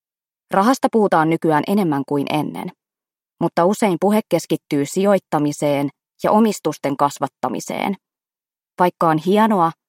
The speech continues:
että tietoa näistä asioista tuodaan kaikkien saataville, on paljon ihmisiä, joille sijoittaminen ei ole koskaan ollut mahdollista. Jotta siitä voisi tulla mahdollista, meidän täytyy ensin tuntea taloutemme.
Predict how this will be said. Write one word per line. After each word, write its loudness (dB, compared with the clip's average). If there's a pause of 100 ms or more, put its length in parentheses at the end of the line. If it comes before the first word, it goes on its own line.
(320)
että 0
tietoa 4
näistä 0
asioista 0
tuodaan 2
kaikkien 0
saataville, -4 (720)
on 2
paljon 4
ihmisiä, -2
joille 0
sijoittaminen 0
ei 0
ole 2 (100)
koskaan 0
ollut 0
mahdollista. -2 (1000)
Jotta 0
siitä 0
voisi 2
tulla 2
mahdollista, 0 (600)
meidän 2
täytyy 0
ensin 0
tuntea -2 (140)
taloutemme. -4